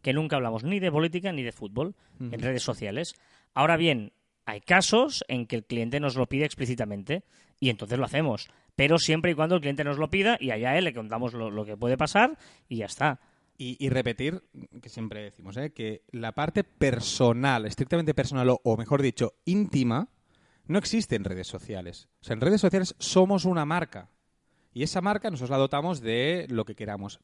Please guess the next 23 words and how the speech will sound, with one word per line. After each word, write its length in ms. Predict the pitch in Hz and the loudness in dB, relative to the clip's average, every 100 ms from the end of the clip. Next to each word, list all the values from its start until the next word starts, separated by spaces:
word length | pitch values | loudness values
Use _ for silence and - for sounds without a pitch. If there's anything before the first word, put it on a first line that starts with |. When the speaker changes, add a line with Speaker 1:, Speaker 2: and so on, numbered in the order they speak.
| - | -2
Speaker 2:
Pero 180 | 135 160 | 2 2
una 140 | 214 | 2
cosa 160 | 208 190 | 0 -2
es 80 | |
tu 140 | - 160 | 0 2
vida 180 | 165 156 | 2 2
personal, 680 | 147 - 143 175 160 185 - | -2 -2 -2 2 2 0 0
con 160 | 127 | -2
tus 160 | 123 120 | -2 -2
amigos, 500 | 123 170 143 165 156 | 2 8 8 8 2
mm, 280 | 123 117 107 | -6 -8 -6
te 100 | 120 | -4
vas 140 | 120 | -4
a 20 | |
una 140 | 123 113 | -4 -4
cena 300 | 131 123 117 | -2 0 0
y 100 | 120 | 0
hablas 260 | 117 110 | 0 0
de 60 | 117 | 0
lo 80 | 113 | 0
que 80 | |
tú 100 | 113 - | -2 -2
quieras, 360 | 170 147 180 | 0 0 -2